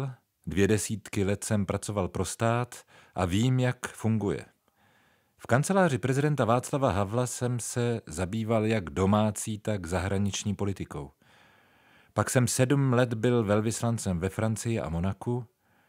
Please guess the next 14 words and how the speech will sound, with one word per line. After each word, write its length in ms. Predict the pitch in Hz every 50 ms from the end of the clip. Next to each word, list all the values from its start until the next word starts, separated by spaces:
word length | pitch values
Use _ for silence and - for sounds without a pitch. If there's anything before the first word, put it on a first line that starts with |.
| _ _ _ _ _ _ -
odkud 340 | - 90 - - 127 -
jsem 120 | - 143 139
měl 160 | 143 139 135
možnost 560 | 117 113 117 107 135 139 127 - - _ -
sledovat 600 | - - - 107 113 113 127 117 127 110 - - 82 - - -
vlast 600 | - - 82 95 117 127 - - - - - - 73
z 120 | - -
jiného 560 | 76 90 92 110 120 123 120 92 73 76 67 - -
úhlu 340 | - 85 82 78 73 78 65
pohledu. 520 | - - 60 73 71 64 58 65 62 - - _ _ _ _ _ _ _ - - _ _
Později 420 | - 113 127 123 147 202 185 131 92
za 120 | 95 101
ministerstvo 580 | 104 117 135 135 - - 160 160 - - 98 87
zahraničí 760 | 98 95 95 104 110 117 120 117 - - - 135 131 139 131